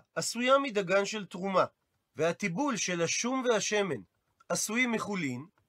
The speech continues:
ונגע טבול יום במקצתן, הוא פסל את כולן. טבול יום זה אדם טמא שכבר טבל את טהרתו,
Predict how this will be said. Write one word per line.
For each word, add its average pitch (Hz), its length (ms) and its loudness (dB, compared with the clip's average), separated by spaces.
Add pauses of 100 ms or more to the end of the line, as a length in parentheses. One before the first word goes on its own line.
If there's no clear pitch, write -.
(160)
ונגע 143 460 2
טבול 180 340 -6
יום 196 240 2
במקצתן, 240 920 2
הוא 240 120 -6
פסל 254 380 2
את 185 100 -10
כולן. 214 380 2 (360)
טבול 196 300 -4
יום 202 400 2
זה 175 180 2
אדם 247 360 2
טמא 165 380 0
שכבר 180 420 -2
טבל 233 500 2
את 196 80 -4
טהרתו, 160 680 0